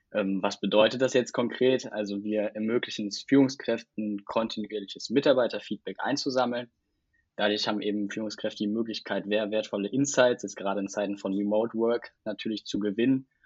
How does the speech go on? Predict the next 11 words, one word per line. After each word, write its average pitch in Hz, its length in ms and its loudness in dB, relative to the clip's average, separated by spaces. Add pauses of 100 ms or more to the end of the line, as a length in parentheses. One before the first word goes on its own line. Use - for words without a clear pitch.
(160)
und 104 160 -4
auch, 107 400 2
ähm, 98 320 -2
versteckte 117 420 0
Potenziale 110 720 2
bei 95 120 -2
den 95 140 -2
Mitarbeitern 95 560 -4 (220)
frühzeitig 98 520 -2
zu - 120 -10
identifizieren, 104 1000 4